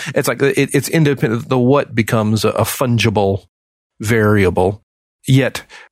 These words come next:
when people talk about a scene afterwards, "Oh man, that scene in the break room was hilarious. I love the break room scene."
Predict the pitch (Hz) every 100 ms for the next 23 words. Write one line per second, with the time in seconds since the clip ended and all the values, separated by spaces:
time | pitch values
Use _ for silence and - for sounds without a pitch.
0 | _ 131 117 147 117 - 170 160 107 98
1 | 104 - 101 95 98 110 - 131 156 -
2 | 90 - 147 135 151 135 101 - - 165
3 | - - 160 160 151 120 104 95 - -
4 | 139 165 180 185 190 180 - 196 196 202
5 | 110 - 156 180 190 123 110 123 151 202
6 | 120 104 98 - 98 95